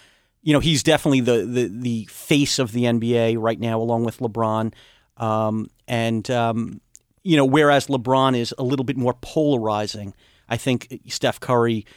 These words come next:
i-, if you're a Warriors fan, you love him. And if you're a fan of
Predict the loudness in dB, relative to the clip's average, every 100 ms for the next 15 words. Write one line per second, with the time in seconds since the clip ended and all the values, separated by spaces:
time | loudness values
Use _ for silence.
0 | _ _ _ _ _ 0 2 2 4 4
1 | 4 4 4 2 2 2 4 4 4 2
2 | 2 2 4 2 -2 -16 _ -2 0 0
3 | 0 2 2 2 0 2 4 2